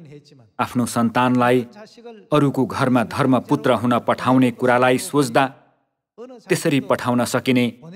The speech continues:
कुनै छोरा थिएन। यसकारण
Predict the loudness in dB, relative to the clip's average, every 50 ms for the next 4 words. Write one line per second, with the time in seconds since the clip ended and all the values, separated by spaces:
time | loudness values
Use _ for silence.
0 | -20 -20 -20 -20 -20 -14 -2 0 2 4 4 2 0 -4 -4 -2 0 0 0 0
1 | -2 -4 -10 -6 -2 0 0 0 0 -2 -4 -8 -14 _ _ _ _ _ _ _
2 | _ _ _ _ _ _ _ _ _ _ _ _ _ _ _ _ _ _ _ _
3 | _ _ _ _ -2 -2 0 0 0 -2 -2 -2 0 -2 -4